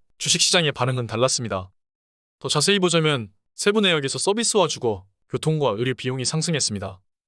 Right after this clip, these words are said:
이 세부 내용들을 보고 주식시장이 처음 급하게 하락한 것입니다. 우리가 원하는 것은 서비스 부분의 하락이었는데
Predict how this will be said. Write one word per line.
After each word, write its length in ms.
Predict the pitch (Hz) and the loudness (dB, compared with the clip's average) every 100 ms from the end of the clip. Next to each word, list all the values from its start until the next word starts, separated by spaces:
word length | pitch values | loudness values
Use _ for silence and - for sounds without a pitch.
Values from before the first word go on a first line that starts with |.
| _ | _
이 40 | 127 | -4
세부 280 | 185 190 185 | 0 2 4
내용들을 380 | 156 151 143 123 | 2 2 -2 -2
보고 420 | 120 127 127 - _ _ | 0 0 0 -6 _ _
주식시장이 560 | - 139 - - 156 135 | -2 0 2 2 2 2
처음 320 | - 214 208 | 2 2 2
급하게 340 | 156 - 131 | -2 -2 -2
하락한 320 | 120 147 147 127 | 0 -2 -4 -4
것입니다. 460 | 110 98 92 90 _ _ _ _ | -4 -4 -8 -12 _ _ _ _
우리가 260 | 123 135 131 | -2 2 4
원하는 320 | 113 135 131 | 4 2 0
것은 400 | 120 - 139 92 _ | -2 0 -2 -6 _
서비스 420 | - 180 196 208 190 | 0 2 4 2 2
부분의 260 | 160 151 147 | 2 4 4
하락이었는데 680 | 160 156 139 113 104 95 | 2 2 0 -2 -4 -4